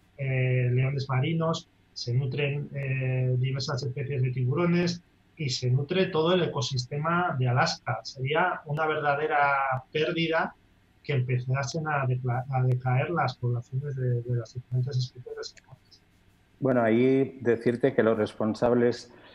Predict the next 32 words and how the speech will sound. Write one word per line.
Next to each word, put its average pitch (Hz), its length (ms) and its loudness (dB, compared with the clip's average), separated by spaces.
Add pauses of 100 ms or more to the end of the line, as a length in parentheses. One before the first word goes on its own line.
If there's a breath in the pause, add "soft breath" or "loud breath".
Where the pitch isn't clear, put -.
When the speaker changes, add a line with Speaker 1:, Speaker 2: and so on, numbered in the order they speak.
(180 loud breath)
Speaker 2:
de 101 220 2
pesca, 120 440 4
el, 104 160 4
el, 90 380 -2 (400)
el 98 140 -4
Estado, 113 440 2
lo 110 140 2
que 101 80 0
hace 104 220 0
es 107 100 -2
un 113 120 0
estudio 117 460 0
anual 113 560 0 (440 soft breath)
para 110 200 4
valorar 107 460 6
la 107 140 6
cantidad 104 400 4
de 117 80 4
salmones 110 500 0
que - 80 -2
están 104 240 0
remontando 104 760 0 (760 soft breath)
de 110 140 2
forma 104 340 2
que 110 80 4
sea 104 360 2
sostenible. 101 760 0
Como 95 260 0
bien 104 160 0
dices, 113 440 2
en 107 120 2
Alaska, 113 540 2